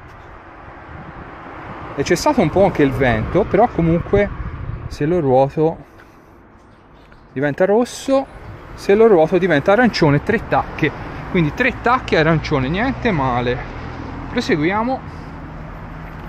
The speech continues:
continuo a orientarlo nella direzione del drone. Siamo quasi al ponticino, siamo quasi arrivati al passo carrabile dove avevo perso completamente il segnale,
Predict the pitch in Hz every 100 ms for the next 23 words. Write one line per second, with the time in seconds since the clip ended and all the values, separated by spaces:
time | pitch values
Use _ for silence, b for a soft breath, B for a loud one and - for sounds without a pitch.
0 | - - - - - - - - - 151
1 | 220 233 160 156 156 143 180 196 196 208
2 | 202 156 139 139 135 - 175 165 139 131
3 | 127 160 202 220 220 - - - - -
4 | - - - - - - 170 127 135 143
5 | 123 139 135 117 135 - 196 214 143 123
6 | 147 156 135 127 156 - 220 - B B
7 | B 139 139 - - - - 185 147 135
8 | 135 190 208 226 - - - - 143 165
9 | 190 - 139 151 190 - 123 - 135 -
10 | 240 160 143 139 190 208 190 139 170 190
11 | - 175 143 123 113 110